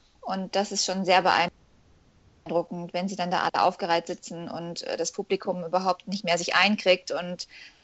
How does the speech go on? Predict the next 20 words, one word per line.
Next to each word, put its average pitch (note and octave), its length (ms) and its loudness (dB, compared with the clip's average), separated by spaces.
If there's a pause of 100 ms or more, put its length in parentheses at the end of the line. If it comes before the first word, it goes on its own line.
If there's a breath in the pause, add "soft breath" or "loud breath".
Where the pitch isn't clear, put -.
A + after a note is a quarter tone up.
(140)
wie G#3 140 6
lang G3+ 280 8
dann G#3 160 0
auch F#3+ 220 -2
so G3+ 100 -8
ein F#3+ 120 -8
Panel F#3 320 -4
einfach F3+ 400 -6
dauert, E3+ 500 -2
äh, G#2 400 -8 (120)
weiß F#3 220 -4
ich F#3 80 -14
nicht, - 340 -16
ha-, F#3 220 -4
anderthalb G3 500 4
Stunden A#3 380 -2
oder F#3 260 -2 (1000)
so. F3+ 240 0 (440 soft breath)
Und, F3 380 -12
äh, - 280 -4